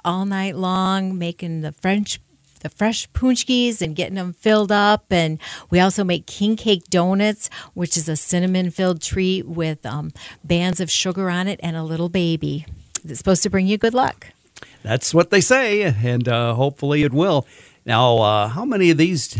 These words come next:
Speaker 2: are you able to crank out, uh, over the course of, uh, your, uh, pre-, preparations for this, uh, big event today?
Speaker 1: We're able to make about five hundred an hour.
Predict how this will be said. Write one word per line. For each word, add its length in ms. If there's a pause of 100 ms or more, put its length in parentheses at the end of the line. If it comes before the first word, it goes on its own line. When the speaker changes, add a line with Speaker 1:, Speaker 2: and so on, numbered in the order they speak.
Speaker 2:
are 200
you 240
able 200
to 120
crank 360
out, 360
uh, 20
over 300
the 80
course 400
of, 240
uh, 500
your, 480
uh, 380 (420)
pre-, 360
preparations 760
for 240
this, 260
uh, 60
big 220
event 280
today? 340 (440)
Speaker 1:
We're 320
able 400
to 200
make 300 (160)
about 460
five 480
hundred 500
an 180
hour. 540